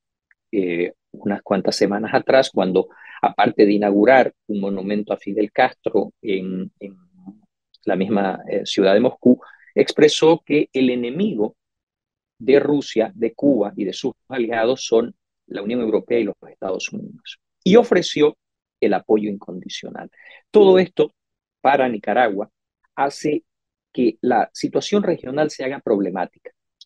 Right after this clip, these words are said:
Permitir el asentamiento de estos factores en lo económico, en lo político, ya tiene eh, efectos muy difíciles de revertir en países como Argentina, como Brasil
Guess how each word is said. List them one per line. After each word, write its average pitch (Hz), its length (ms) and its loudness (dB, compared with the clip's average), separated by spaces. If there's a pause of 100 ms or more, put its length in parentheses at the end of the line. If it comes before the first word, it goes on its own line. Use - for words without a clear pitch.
Permitir 180 760 -2
el 170 100 4
asentamiento 107 680 -4
de 110 60 0
estos - 220 -10
factores 117 600 -2 (280)
en 127 160 0
lo 123 80 4
económico, 107 640 0
en 120 120 -2
lo 110 100 2
político, 104 680 -4
ya 123 300 2
tiene 113 520 -4 (760)
eh, 92 260 -4
efectos - 540 0
muy 143 240 2
difíciles 107 840 -4
de 98 100 -2
revertir 98 640 0 (540)
en 104 100 -14
países 101 300 -4
como 98 180 -8
Argentina, 92 600 -2 (500)
como 90 200 -2
Brasil - 520 -2